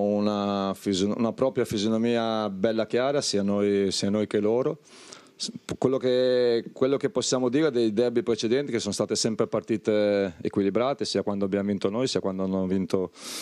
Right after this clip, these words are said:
gli altri, partite equilibrate, con, eh, sempre con parecchie occasioni da gol, con tante situazioni offensive, e credo che domani la squadra che avrà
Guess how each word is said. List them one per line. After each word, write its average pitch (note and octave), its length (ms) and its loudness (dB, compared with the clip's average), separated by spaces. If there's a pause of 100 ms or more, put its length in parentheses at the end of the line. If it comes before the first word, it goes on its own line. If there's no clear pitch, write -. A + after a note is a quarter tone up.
(240)
gli G2+ 140 4
altri, D3 520 0
partite A#2 360 -2
equilibrate, A#2 580 0
con, G#2+ 240 0
eh, G2+ 800 0
sempre A#2+ 400 0
con A2+ 480 -2
parecchie A#2+ 400 -2
occasioni B2 320 0
da B2 100 2
gol, D3+ 340 0 (840)
con G#2+ 200 0
tante A#2 260 -2
situazioni A#2+ 520 0
offensive, B2+ 680 2 (540)
e - 160 -2
credo G#2 280 0
che G2 520 2
domani G2 400 0
la G2+ 120 2
squadra G#2+ 400 0
che G2+ 120 0
avrà G2+ 720 0